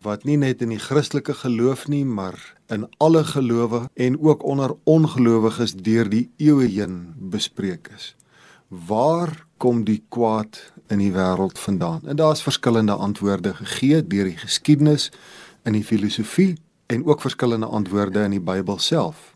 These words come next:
So as ons byvoorbeeld net 'n paar verse teruggaan van Jesaja drieënveertig af, dan lees ons in Jesaja tweeënveertig vers vierentwintig: "Wie het Jakob as buit oorgegee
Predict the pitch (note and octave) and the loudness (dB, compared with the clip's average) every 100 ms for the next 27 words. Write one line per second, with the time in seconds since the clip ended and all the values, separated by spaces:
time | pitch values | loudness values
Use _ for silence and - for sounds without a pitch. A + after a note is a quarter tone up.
0 | _ _ _ _ _ - - - - C#3 | _ _ _ _ _ -20 -20 -20 -8 -4
1 | C3 G3 G3+ D3 D#3+ D#3+ F#3+ D3+ B2+ A#2 | -2 0 0 2 2 4 4 4 0 -2
2 | C#3+ A3 A3+ G#3 F#3 F3 D#3+ D#3 D3+ - | 0 2 2 2 2 2 0 2 2 0
3 | C3+ _ G3+ G3+ - C3 C3 - B2+ A#2+ | -10 _ 2 2 0 -4 -4 -6 -6 -4
4 | A#2 A2 - A2+ A2 A#2 A2 G#2 G#2+ A#2 | -4 -8 -6 -6 -2 -2 0 -2 -2 2
5 | G3 D#3 A2 F#2+ - G#2 G#2 C3+ - _ | 2 2 -4 -8 -10 -14 -14 -14 -18 _
6 | _ _ _ - - _ A#2 A2+ B2+ F3+ | _ _ _ -20 -20 _ -4 2 6 6
7 | G3+ E3 D3+ C3 B2 C#3+ C#3 C3 C#3+ F#3+ | 6 2 0 -2 0 2 2 0 2 4
8 | E3+ B2+ A2 G#2+ B2+ - A#2 G#2+ - B2+ | 4 2 -2 -4 -8 -4 -4 -4 -4 -2
9 | B2 G#2+ C#3+ D3 - - - _ _ _ | -4 -2 2 2 0 -12 -20 _ _ _
10 | _ _ - A#3+ - D3+ E3 F#3 G3+ D#3+ | _ _ 0 0 2 4 4 2 0 -2
11 | G#2+ F2+ A2+ C3 D3+ C3 A2 B2+ - - | -6 -2 0 0 -2 -4 -4 -10 -10 -6
12 | G#2+ | -4